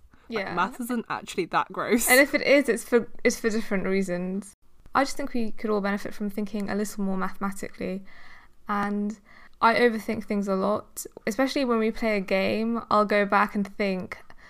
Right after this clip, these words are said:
Speaker 2: "How could you win the game? Like, what's the best way?" And I, yeah.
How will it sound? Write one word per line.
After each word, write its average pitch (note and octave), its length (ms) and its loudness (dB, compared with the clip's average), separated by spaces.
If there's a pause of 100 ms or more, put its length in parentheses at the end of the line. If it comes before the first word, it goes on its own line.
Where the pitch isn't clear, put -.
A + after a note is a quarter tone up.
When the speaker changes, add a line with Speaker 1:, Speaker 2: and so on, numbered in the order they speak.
(140)
Speaker 2:
"How A3+ 400 8
could A3 260 0
you F#3+ 220 0
win F#3+ 480 0
the G3+ 100 0
game? F#3+ 680 2
Like, G#3 220 -6 (180)
what's A3+ 380 2
the A#3+ 100 2
best G#3 340 0
way?" F#3+ 440 0
And F#3+ 260 -2
I, G3+ 140 0 (140)
yeah. G3 400 2